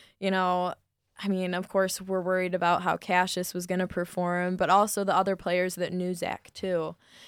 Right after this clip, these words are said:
So I think, you know, they were able to get through that. Then, of course, they hit rock bottom for a stretch there, have their worst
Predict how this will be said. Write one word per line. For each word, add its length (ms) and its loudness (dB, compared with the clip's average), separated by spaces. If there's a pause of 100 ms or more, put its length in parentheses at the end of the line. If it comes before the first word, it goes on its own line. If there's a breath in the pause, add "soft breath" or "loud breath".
So 140 2
I 100 6
think, 500 2
you 100 2
know, 160 6
they 140 4
were 80 6
able 240 6
to 80 6
get 180 2
through 200 4
that. 340 6
Then, 180 0
of 120 -4
course, 300 -4
they 160 -4
hit 240 -4
rock 280 0
bottom 420 2
for 160 -2
a 60 -2
stretch 460 -2
there, 280 0
have 200 0
their 180 0
worst 540 -4